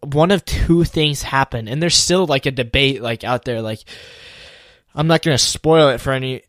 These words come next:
for anyone, but, like, it's just like, man, what, what, what, what was the point of the ending? Why did they show that last scene? Like, what does it mean? Does it mean this happened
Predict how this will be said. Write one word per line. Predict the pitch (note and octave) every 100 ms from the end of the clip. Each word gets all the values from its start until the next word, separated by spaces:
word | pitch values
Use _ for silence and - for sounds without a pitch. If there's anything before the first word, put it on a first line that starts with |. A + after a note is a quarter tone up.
| -
for | - C3+
anyone, | C3 B2 B2+
but, | A#2+ A2
like, | A#2 - - _ _ _ _ _ _ _ -
it's | D3 -
just | C#3+ -
like, | C3 A#2+ _ _ _ _ _ _ -
man, | C3+ C#3+ C3
what, | C3+ C#3+ C3+
what, | C3 D3+ D#3+
what, | B2 D#3 - - - - -
what | D#3
was | F#3+
the | F3
point | - D#3+ D3
of |
the | C3
ending? | B2+ B2+ B2
Why | C3+
did | D#3+
they | D3
show | - D3+ C#3
that | B2+ F2+
last | A#2+ C3 B2+ D3 D#3 - - -
scene? | - - C#3+ C3 A2+ G#2 - -
Like, | B2 B2+ B2+
what | D3
does | D#3
it | D#3+ A#2+
mean? | A#2+ C3 B2 A#2
Does | B2+ C#3+
it |
mean | C3+ C3+ A#2+
this | C#3+ D#3 -
happened | G#3 G#3 A3+ G#3